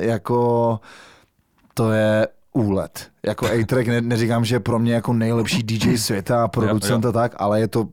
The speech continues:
Speaker 1: prostě týpek, co, vole, hrál s, s Kanye Westem dřív,
Speaker 2: No.
Speaker 1: když byl Kanye West jako,
Speaker 2: Jo, jo.
Speaker 1: jako normálnější a tak a prostě, e, má Fool's Gold label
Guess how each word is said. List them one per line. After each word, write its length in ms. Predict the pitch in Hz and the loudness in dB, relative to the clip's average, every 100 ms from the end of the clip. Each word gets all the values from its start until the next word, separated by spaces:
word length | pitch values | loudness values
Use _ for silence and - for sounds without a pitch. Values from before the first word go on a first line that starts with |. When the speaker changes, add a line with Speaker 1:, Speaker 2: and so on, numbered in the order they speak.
| - | -8
Speaker 1:
prostě 680 | 110 107 - 120 113 110 98 - - - - | -6 -4 -2 0 2 2 0 -6 -20 -20 -16
týpek, 380 | - 107 117 95 | -8 -2 -2 -2
co, 140 | - 110 | 0 0
vole, 600 | 101 95 98 104 101 95 | 2 0 2 2 2 0
hrál 460 | 101 98 101 107 | -2 -2 0 0
s, 320 | 104 95 - - - 113 104 101 | -2 -4 -6 -6 -4 0 2 0
s 100 | - | 0
Kanye 340 | 110 95 107 | -2 0 2
Westem 400 | 104 104 123 113 | 2 0 0 0
dřív, 180 | 104 107 | 0 0
Speaker 2:
No. 60 | 90 | 0
Speaker 1:
když 140 | 104 | 0
byl 160 | 107 104 | 0 0
Kanye 300 | 107 107 107 | 0 2 2
West 260 | 110 - | 0 -2
jako, 360 | 113 - 107 95 - - - | -4 0 -2 -2 -8 -20 -6
Speaker 2:
Jo, 100 | 104 | -2
jo. 80 | 98 | 0
Speaker 1:
jako 220 | 95 101 | 0 0
normálnější 1000 | 113 107 113 113 117 117 110 - 120 113 | 2 2 2 2 2 0 0 0 0 2
a 60 | 107 | 2
tak 340 | 110 107 110 | 2 2 2
a 80 | 110 | 0
prostě, 320 | 107 107 - | 0 -2 0
e, 500 | 117 113 95 65 104 | 2 2 0 0 0
má 340 | 104 104 113 104 | 0 2 0 -2
Fool's 360 | - 113 107 | -2 -2 -2
Gold 240 | 104 110 107 | 0 0 2
label 320 | 110 107 110 | 2 2 2